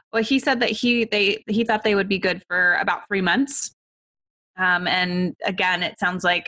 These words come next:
as he moves forward with putting some of the, more of those systems and, uh, managers and those kinds of people into place, that they would really be able to be location independent for quite some time,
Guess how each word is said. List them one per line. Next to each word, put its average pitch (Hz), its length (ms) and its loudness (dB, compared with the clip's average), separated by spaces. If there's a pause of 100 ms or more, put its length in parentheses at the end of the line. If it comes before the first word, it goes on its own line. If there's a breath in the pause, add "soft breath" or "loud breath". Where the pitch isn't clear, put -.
as 170 240 -2
he 185 200 -2
moves 180 260 0
forward 170 540 0
with 170 280 0
putting 180 220 -2
some 180 180 -2
of 165 60 0
the, 165 200 2
more 180 200 2
of 170 100 -2
those 170 240 0
systems 175 680 -2
and, 165 440 0 (140)
uh, 160 220 0
managers 170 600 -2
and 180 120 -2
those 170 120 0
kinds 175 220 -2
of - 80 -20
people 175 240 -2
into 170 160 -2
place, 294 300 0
that 190 180 -2
they 175 160 0
would 170 240 0
really 175 220 2
be 165 180 -2
able 156 200 0
to - 120 -8
be 165 140 2
location 156 640 0
independent 160 600 -2
for 156 120 -8
quite - 280 -6
some 165 140 -4
time, 160 400 -2